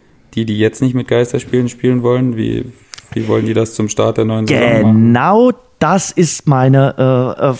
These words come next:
Speaker 2: große Frage. Wir hatten ja auch eine, eine Umfrage bei Twitter gestartet, da haben die Mehrzahl gesagt, äh, Saison abbrechen. Aber dann kannst du auch nicht sagen, okay, äh, wir machen jetzt, äh, irgendwann im September wieder neu los, weil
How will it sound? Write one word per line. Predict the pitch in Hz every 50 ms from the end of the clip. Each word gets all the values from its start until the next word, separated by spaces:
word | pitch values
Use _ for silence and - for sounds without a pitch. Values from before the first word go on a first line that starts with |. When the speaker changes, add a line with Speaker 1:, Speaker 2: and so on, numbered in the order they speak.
| -
Speaker 2:
große | - 127 123 123 - - 113
Frage. | - - 113 104 95 104
Wir | 110 117
hatten | 135 - 240 233
ja | 220 190
auch | 175 156 175 190 180
eine, | 170 147 131 131 123
eine | 127 131 131
Umfrage | 113 160 - - 143 131 127 123
bei | 113 113 107
Twitter | 104 - 147 - 175 160
gestartet, | 147 151 139 - 147 143 139 151 139 135
da | 131 123
haben | 127 131 127 - - - - - - - - - -
die | - 131
Mehrzahl | 127 131 139 135 - 160 147
gesagt, | 135 135 120 135 131 127 - - -
äh, | 120 120 120 -
Saison | - - 127 113 107 120 110 113
abbrechen. | - - 127 - - - 175 175 175 - 226 226 226 - _ _ _ - - - - - - - - - -
Aber | 143 135 139
dann | 120 135 139 165
kannst | - 170 175 196 190 - -
du | 185
auch | - 135 160 185 185
nicht | 208 220 202 -
sagen, | - 190 190 196 190 196 202 -
okay, | - 175 - - 190 208 185 151 127
äh, | 120 120 113 - 120 123 120 117
wir | 135 131
machen | 131 143 143 143 160
jetzt, | 147 143 139 139 - - - -
äh, | - 110
irgendwann | 131 127 127 - 131 156 147 147 131 139 131 131
im | 123 127
September | 120 131 120 - - 143 143 143 143 123
wieder | 131 123 123
neu | 117 110 113 123 143
los, | 165 180 196 196 - -
weil | 139 131 131 131 131